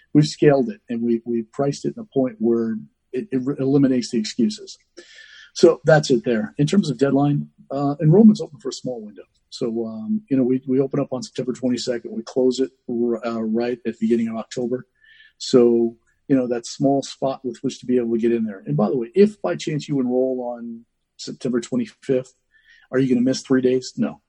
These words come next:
You'll start at the very beginning. You'll just, your end date will be, like, January third. That's all that'll happen. So we, we just, we have a, a very narrow window for people to make a decision, to get involved, and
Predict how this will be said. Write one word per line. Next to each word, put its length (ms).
You'll 240
start 560
at 80
the 80
very 220
beginning. 420
You'll 180
just, 240
your 320
end 180
date 200
will 100
be, 120
like, 220
January 400
third. 380
That's 180
all 280
that'll 140
happen. 180
So 320
we, 160
we 140
just, 340
we 200
have 140
a, 40
a 140
very 240
narrow 320
window 340
for 140
people 260
to 80
make 180
a 60
decision, 460
to 60
get 180
involved, 480
and 100